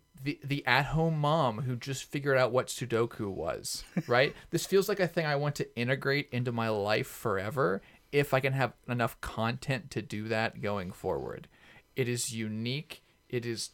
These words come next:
Speaker 1: genius. It is beautiful. It is one of the best experiences I've had with a game, mechanically speaking, in a long, long time.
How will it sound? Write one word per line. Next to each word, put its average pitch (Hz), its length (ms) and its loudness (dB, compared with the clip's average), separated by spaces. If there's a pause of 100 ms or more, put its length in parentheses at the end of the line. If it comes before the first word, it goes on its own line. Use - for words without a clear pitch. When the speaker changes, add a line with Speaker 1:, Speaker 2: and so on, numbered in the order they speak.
(160)
Speaker 1:
genius. 131 840 -4 (220)
It 117 100 -6
is 110 180 -6 (140)
beautiful. 117 800 0 (340)
It 113 140 -2
is 113 300 -2 (840)
one 156 300 2
of 139 100 -4
the 131 80 -2
best 131 280 0
experiences 117 720 -4
I've 113 260 0
had 107 540 -2 (220)
with 113 160 -4
a 110 60 -2
game, 110 420 -4
mechanically 117 720 -4
speaking, 185 640 -4 (340)
in 110 300 -4 (580)
a 113 80 -4
long, 113 640 0
long 101 400 -6
time. 87 420 -6